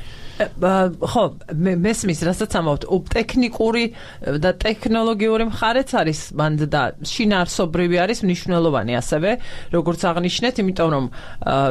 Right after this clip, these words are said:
ნებისმიერ საარჩევნო კამპანიაში გამოცდილი პროფესიონალი, ასე ვთქვათ, ა, როგორ დავარქვა,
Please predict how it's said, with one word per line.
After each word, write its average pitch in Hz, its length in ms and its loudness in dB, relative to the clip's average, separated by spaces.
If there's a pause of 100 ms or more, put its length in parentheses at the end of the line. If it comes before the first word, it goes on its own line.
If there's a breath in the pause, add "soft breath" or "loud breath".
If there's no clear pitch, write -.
(180)
ნებისმიერ 170 600 0
საარჩევნო 175 480 0
კამპანიაში 160 840 0
გამოცდილი 165 720 2
პროფესიონალი, 156 760 0
ასე - 180 -2
ვთქვათ, - 340 -2
ა, - 540 -2 (440)
როგორ 131 320 0
დავარქვა, 113 520 0